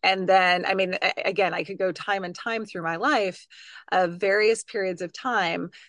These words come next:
that I had stress built up and my body was screaming at me to do something.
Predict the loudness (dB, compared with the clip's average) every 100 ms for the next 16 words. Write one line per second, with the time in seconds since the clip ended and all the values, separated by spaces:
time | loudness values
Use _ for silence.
0 | _ 4 6 4 0 _ 2 4 2 0
1 | -2 -2 -6 -4 -2 -4 -4 -4 -2 -2
2 | -2 -2 -6 -16 _ _ _ 0 2 2
3 | -2 -2 -2 0 4 4 4 0 -2 -4
4 | -6 -10 -12 -8 -6 -4 -6 -8 -6 -6
5 | -6 -8 -6 -8 -10 _ -8 -8 -4 -4
6 | -2 -2 -2 -2 -6 -8 -10